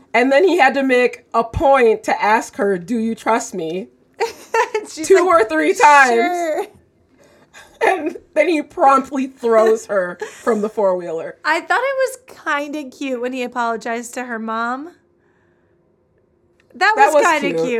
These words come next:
Speaker 2: cute. I was like, "All right, Matt, I like you. You're cute.
Speaker 1: I
Speaker 2: Fine."
Speaker 1: mean, if that were my child, I'd want an apology too.
Speaker 2: Like, you just threw my child into the mud and she's dressed up to the,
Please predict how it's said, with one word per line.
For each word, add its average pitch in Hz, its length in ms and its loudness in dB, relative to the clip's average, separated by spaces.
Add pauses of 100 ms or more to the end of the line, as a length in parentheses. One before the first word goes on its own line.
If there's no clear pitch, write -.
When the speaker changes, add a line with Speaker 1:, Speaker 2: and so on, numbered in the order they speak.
(160)
Speaker 2:
cute. 220 40 -20 (100)
I 311 160 -2
was 339 100 -8
like, 349 160 -2
"All 330 200 0
right, 262 320 -4
Matt, 247 500 -8 (260)
I 277 160 -6
like 233 340 -6
you. 220 400 -8 (260)
You're 240 220 -18
cute. 208 460 -20
Speaker 1:
I - 80 -8
Speaker 2:
Fine." 392 80 -6
Speaker 1:
mean, 427 160 0
if 440 140 -6
that 403 180 -2
were 427 120 -4
my 359 200 -10
child, 392 360 -6
I'd 339 140 -10
want 349 180 -10
an 349 80 -10
apology 330 560 -8
too. 392 300 -4
Speaker 2:
Like, 302 280 -4
you 349 120 -4
just 466 220 -8
threw 330 160 -4
my 330 100 -4
child 302 260 -6
into 254 200 -12
the 254 80 -10
mud 233 280 -6
and 220 140 -12
she's 240 340 -14
dressed 254 400 -10
up 240 180 -8
to 262 100 -12
the, 240 140 -14